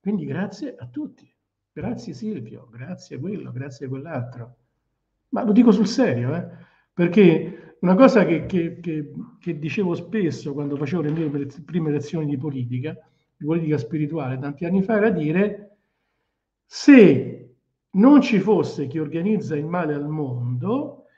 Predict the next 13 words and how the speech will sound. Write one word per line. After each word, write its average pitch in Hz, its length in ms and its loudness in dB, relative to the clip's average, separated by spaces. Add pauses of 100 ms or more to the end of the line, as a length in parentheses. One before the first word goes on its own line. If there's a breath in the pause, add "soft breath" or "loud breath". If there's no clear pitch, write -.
il 185 180 0
nostro 220 400 2
livello 226 380 0
di 277 100 -2
crescita 214 640 -6
rimarrebbe 196 580 -4
così 196 380 -6
com'è 147 320 -6
adesso 123 760 -14
e 214 120 -2
non 262 340 0
diverrebbe 196 480 -2
ulteriore 143 840 -6